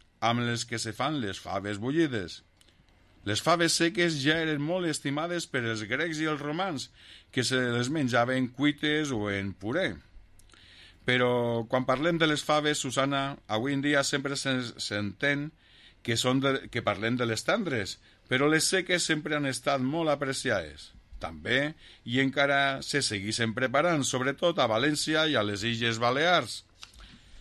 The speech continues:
Les faves seques no tenen res a veure amb le, amb lo que són les tendres. Són una altra cosa, molt diferent. De vegades, en temps de gana, se servien com a un plat únic,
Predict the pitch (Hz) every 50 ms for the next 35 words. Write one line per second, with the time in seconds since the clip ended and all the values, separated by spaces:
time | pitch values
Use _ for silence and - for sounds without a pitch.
0 | - - - - - 139 156 160 - 226 202 185 185 175 165 - 175 175 170 -
1 | 175 165 156 156 156 165 160 - 165 156 151 147 139 143 170 175 156 143 131 131
2 | 143 143 143 143 147 147 151 156 156 - - - 107 107 107 107 107 107 107 107
3 | 107 104 104 104 73 98 101 101 101 104 104 101 82 - - 120 120 117 117 113
4 | 117 165 196 214 180 147 117 92 87 - - _ _ - - - - - - _
5 | - - 123 120 123 123 120 120 120 117 120 117 123 - 185 180 165 156 143 131
6 | 120 104 98 98 101 113 117 123 120 120 135 139 170 180 160 127 98 80 - -
7 | - - - - - - - - - - 92 110 107 107 110 113 123 139 151 160
8 | 165 160 143 127 117 117 113 131 135 139 131 127 143 147 147 156 160 156 160 165
9 | 180 220 - - - - - - - - - 143 135 165 151 151 160 170 180 180
10 | 180 170 - 147 135 135 143 151 151 139 - - 156 147 143 143 - _ - 165
11 | 170 165 156 147 147 160 160